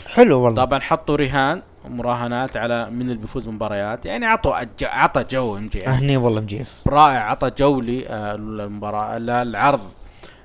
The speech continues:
Speaker 2: بعدها قيمة المباراة لوتشا بروز ضد بيست فريند، مباراة فرق. آه، طبعًا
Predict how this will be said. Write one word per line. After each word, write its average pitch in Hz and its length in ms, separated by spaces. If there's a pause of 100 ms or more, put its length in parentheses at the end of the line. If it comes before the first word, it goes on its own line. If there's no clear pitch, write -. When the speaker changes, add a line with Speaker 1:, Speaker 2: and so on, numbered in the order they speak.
(100)
Speaker 2:
بعدها 156 240
قيمة 175 340
المباراة 151 340
لوتشا 147 420
بروز 143 200
ضد 123 340
بيست 139 280
فريند، 151 480
مباراة 113 380 (100)
فرق. 151 420
آه، 123 160
طبعًا 120 580